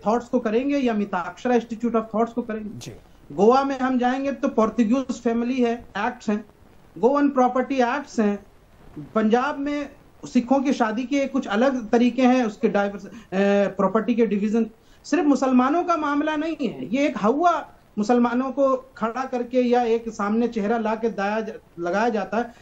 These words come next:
Speaker 1: कि देखिए, मुसलमान ही सिर्फ यूसीसी के खिलाफ है।
Speaker 2: हम्म।
Speaker 1: ऐसा नहीं है, बल्कि इस देश के विभिन्न जातियां, संप्रदाय हैं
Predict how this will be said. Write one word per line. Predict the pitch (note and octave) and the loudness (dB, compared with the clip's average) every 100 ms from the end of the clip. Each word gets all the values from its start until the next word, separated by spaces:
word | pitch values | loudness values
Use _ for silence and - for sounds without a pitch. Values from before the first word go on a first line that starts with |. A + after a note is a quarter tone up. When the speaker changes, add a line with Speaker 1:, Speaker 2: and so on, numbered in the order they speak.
| - | -2
Speaker 1:
कि | C4 | 2
देखिए, | A3+ D#4 F4+ | 4 4 2
मुसलमान | D#4 D4 C#4+ D4 F#4 F#4 | 2 4 4 4 2 0
ही | |
सिर्फ | - D#4+ C4 | -6 -8 -6
यूसीसी | C4 B3 - C4+ C#4 | -6 -6 -6 -4 -2
के | C#4+ | -2
खिलाफ | - F#3+ E3+ - | -2 -2 -2 -4
है। | D3 | -8
Speaker 2:
हम्म। | D#3 B2 - A#3+ | -10 -10 -6 -2
Speaker 1:
ऐसा | C4 D4 F4 | -2 0 0
नहीं | F4+ F#4+ | 2 0
है, | B3 F3 | -2 0
बल्कि | B3+ C#4 D#4+ | -2 0 2
इस | B3+ | 2
देश | D#3+ A#3+ D4+ D#4+ - | 2 2 2 0 -2
के | B3 | 0
विभिन्न | A3+ C#4+ D4+ | 2 2 0
जातियां, | G3+ G#3 A3+ C4 D4 | 0 -4 -4 -4 -4
संप्रदाय | - B3 A#3 A#3 G#3 B3 C4+ | -4 -6 -4 -4 -2 -2 -4
हैं | G#3 A#3+ D#4 | -4 -6 -6